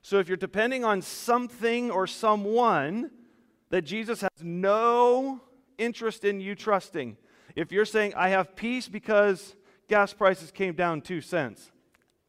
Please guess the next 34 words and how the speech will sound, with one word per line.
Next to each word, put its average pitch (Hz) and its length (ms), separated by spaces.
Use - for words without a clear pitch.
not 240 380
a 359 80
real 311 220
good 240 200
source 226 320
of 202 120
peace. 190 260
They 185 140
go 196 160
up 214 180
forty, 202 340
down 180 300
two. 170 240
Have 120 140
you 135 80
noticed 151 320
the 156 80
theme? 175 340
And 143 100
somehow 185 320
we 160 140
celebrate 156 500
on 143 100
the 139 80
news 151 220
that 139 120
they 131 80
went 135 180
down 135 240
ten 117 240
cent - 220
or 113 100
two 135 200
cents. 113 420